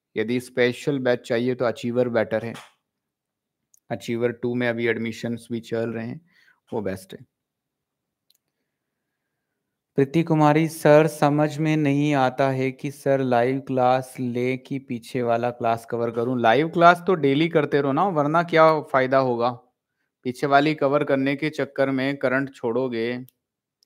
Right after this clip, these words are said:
तो फिर वर्क तो वो की, बात तो वो की वही है। इसलिए आपको क्या करना पड़ेगा, लाइव भी लेना पड़ेगा और एक दो लेक्चर पीछे के कवर करने पड़ेंगे, ठीक है ना,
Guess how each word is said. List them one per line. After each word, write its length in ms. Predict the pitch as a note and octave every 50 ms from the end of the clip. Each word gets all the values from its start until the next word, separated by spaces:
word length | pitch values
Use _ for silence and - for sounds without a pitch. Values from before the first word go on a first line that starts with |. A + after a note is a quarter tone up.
| _ _ _ _ _ _ _ _ _ _ _ _
तो 80 | C#3+ C#3
फिर 440 | C3+ - E3 E3 E3 D3+ - - _ _ _ _ _ _ -
वर्क 320 | B2+ B2 B2 B2 B2+ - -
तो 100 | E3 E3
वो 140 | D3+ C#3+ C#3
की, 140 | C#3 - D#3
बात 300 | C3+ B2+ A#2+ B2 - -
तो 80 | E3 D#3
वो 140 | D#3 D#3+
की 140 | D3+ - F#3
वही 220 | F3+ F3 E3+ E3 D#3+
है। 160 | D#3+ D#3 D#3
इसलिए 360 | - - - - D3 D#3 D#3
आपको 240 | C#3+ C#3+ - E3 D#3
क्या 260 | D#3 - C#3 B2+ C#3
करना 280 | C#3+ D3+ C#3+ D3 D3+ D3+
पड़ेगा, 340 | C#3+ C#3 B2+ B2+ C#3 D3+
लाइव 340 | D#3 D3 B2 A#2 A#2+ C3 C#3
भी 140 | C#3 D3+ D#3+
लेना 260 | D#3+ D3+ C#3 C#3+ C#3+
पड़ेगा 360 | C#3 - C3 A#2+ B2 C3 D#3
और 120 | F3+ F#3+ F3+
एक 160 | D#3+ C#3 C#3
दो 140 | C#3 D3+ D3
लेक्चर 340 | C#3 C3+ C3+ - - D#3 C#3+
पीछे 340 | - B2 A2+ - - C3
के 140 | B2 - C#3
कवर 340 | C3+ - A2 G#2+ A2+ B2+ C3+
करने 280 | - A#2 G#2+ G#2 G#2+ G#2+
पड़ेंगे, 400 | - G2 F#2 F#2 F#2+ F#2+ - - _ _ _
ठीक 160 | - B2+ -
है 60 | F#3+
ना, 100 | G3 D#3